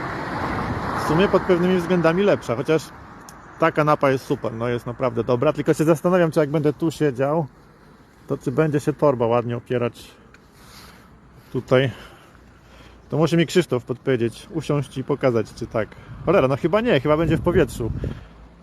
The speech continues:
Czekajcie, tu będę siedział, tu będę miał torbę, a to jest ważna rzecz na dostawach przecież. Tak ogólnie to wiecie, to tylko ten tandeta to. Kurde, może nie kupię. <laughs> Pójdę i powiem, nie, dziękuję, jednak się rozmyśliłem.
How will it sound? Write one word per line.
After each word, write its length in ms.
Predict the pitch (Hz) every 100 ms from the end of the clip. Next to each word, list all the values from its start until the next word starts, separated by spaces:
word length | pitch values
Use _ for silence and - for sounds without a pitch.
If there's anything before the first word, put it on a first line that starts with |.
| -
Czekajcie, 280 | 139 113 110
tu 100 | 147
będę 220 | 151 127
siedział, 560 | - 147 160 180 190
tu 140 | 180 151
będę 280 | 139 143 135
miał 140 | 131
torbę, 400 | 127 147 139 151 - - -
a 60 |
to 100 | 131
jest 120 | 143
ważna 300 | 123 156 151
rzecz 240 | 143 196 143
na 100 | 127
dostawach 480 | 127 - 131 113 113
przecież. 320 | - 120 110 - - - - - - - - - - - -
Tak 140 | 151
ogólnie 340 | 190 175 165 160
to 100 | 175
wiecie, 260 | 160 120
to 80 | 117
tylko 260 | 117 135 156
ten 180 | 185 175 - - - - -
tandeta 520 | 180 202 247 240 127
to. 180 | - 123 - - - - - - - - - - - - - - - - -
Kurde, 280 | 220 165 127
może 220 | 185 175
nie 80 | 135
kupię. 260 | 165 - - - - - - - - -
<laughs> 960 | - - - - - - - - -
Pójdę 280 | 185 170 156
i 60 | 151
powiem, 320 | 151 151 143
nie, 180 | 185 160
dziękuję, 280 | 139 120 113
jednak 220 | 127 127
się 120 | 113
rozmyśliłem. 560 | 131 131 139 147 131 113